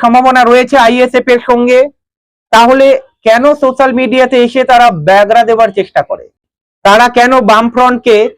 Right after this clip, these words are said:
হাসির পাত্র করে তোলে? প্রশ্ন কিন্তু রয়ে যায়। দেখুন, এটা তো বাস্তব, ফরওয়ার্ড ব্লক এখনো নিজের শক্তি সঞ্চয় করতে পারেনি। তাদের ভোট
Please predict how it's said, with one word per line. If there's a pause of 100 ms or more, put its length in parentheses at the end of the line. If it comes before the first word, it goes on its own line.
(180)
হাসির
পাত্র
করে
তোলে? (380)
প্রশ্ন (100)
কিন্তু
রয়ে
যায়। (640)
দেখুন,
এটা
তো
বাস্তব, (500)
ফরওয়ার্ড
ব্লক
এখনো
নিজের
শক্তি
সঞ্চয়
করতে
পারেনি। (680)
তাদের
ভোট